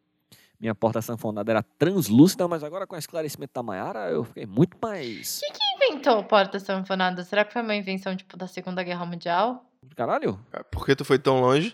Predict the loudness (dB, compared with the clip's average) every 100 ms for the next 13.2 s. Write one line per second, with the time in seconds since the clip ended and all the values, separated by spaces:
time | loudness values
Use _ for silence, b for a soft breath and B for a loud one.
0 | -4 2 2 0 -6 -18 -20 _ -4 4
1 | 6 8 6 4 2 -2 -2 -4 0 -2
2 | -2 -6 -6 -6 -4 0 0 0 -4 -6
3 | -10 -6 -4 -4 -6 -4 -6 -8 -20 -8
4 | -6 -6 -10 _ _ _ 0 0 0 -6
5 | -2 0 0 0 -2 -2 -4 -6 -6 -8
6 | -10 -8 -8 -10 -16 _ _ _ _ _
7 | _ _ -20 -16 -16 -16 -16 -4 4 6
8 | 4 -2 -10 -4 2 4 4 6 6 6
9 | 6 6 6 6 6 6 6 6 2 2
10 | 0 0 2 2 2 -2 -2 0 0 -4
11 | -4 -6 _ _ _ _ _ 0 2 4
12 | 2 2 -2 -8 _ _ _ _ _ 4
13 | 8